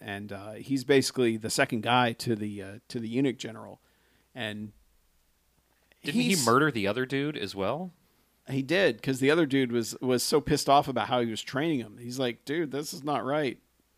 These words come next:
Speaker 2: And Shinbo's like, "Uh, well, I'm gonna do it anyway,
Speaker 1: Uh-huh.
Speaker 2: and you can fuck off over
Speaker 1: Yeah,
Speaker 2: there."
Speaker 1: and he's like, "I'm gonna go tell the general." And so when the guy's riding off, he just spears him through
Speaker 2: Yeah.
Speaker 1: the back and kills him. But so he's basically second in command now. And, and the general's like,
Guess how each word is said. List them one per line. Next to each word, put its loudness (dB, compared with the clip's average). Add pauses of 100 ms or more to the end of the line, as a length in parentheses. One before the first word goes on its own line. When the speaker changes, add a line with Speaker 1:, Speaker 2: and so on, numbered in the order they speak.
(440)
Speaker 2:
And -12
Shinbo's 4
like, 2 (120)
"Uh, 4
well, 4
I'm 0
gonna 0
do 2
it 4
anyway, 2
Speaker 1:
Uh-huh. -2
Speaker 2:
and 0
you 2
can -6
fuck -4
off 0
over 0
Speaker 1:
Yeah, 6
Speaker 2:
there." 4
Speaker 1:
and 4
he's 4
like, 4
"I'm 4
gonna 4
go 4
tell 4
the -2
general." -2 (220)
And -8
so 0
when 4
the 2
guy's 6
riding 2
off, -4
he -6
just -10
spears -2
him -2
through -2
Speaker 2:
Yeah. -4
Speaker 1:
the -8
back -10
and -16
kills -6
him. -6 (340)
But -4
so 2
he's 0
basically 0
second 0
in -8
command -4
now. -18 (120)
And, -4
and -2
the -4
general's 2
like, -4